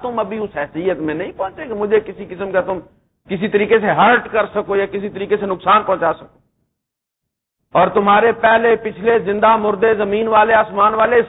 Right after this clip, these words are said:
سارے مل کے ایک متقی شخص کے دل کی طرح ہو جائیں، سارے ابو بکر صدیق رضی اللہ تعالیٰ کی طرح نیک ہو جائیں، میرے، مجھے نفع نہیں دے سکتے۔ تمہارے نیک ہونے سے میرا نفع جڑا ہوا نہیں ہے، تمہارا جڑا ہوا،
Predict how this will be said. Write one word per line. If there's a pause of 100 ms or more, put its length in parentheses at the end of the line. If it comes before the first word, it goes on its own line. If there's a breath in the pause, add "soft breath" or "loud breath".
(120)
سارے
مل
کے
ایک
متقی
شخص
کے
دل
کی
طرح
ہو
جائیں، (1700)
سارے
ابو
بکر
صدیق
رضی
اللہ
تعالیٰ
کی
طرح
نیک
ہو
جائیں،
میرے، (240)
مجھے
نفع
نہیں
دے
سکتے۔ (1600)
تمہارے
نیک
ہونے
سے
میرا
نفع
جڑا
ہوا
نہیں
ہے،
تمہارا
جڑا
ہوا،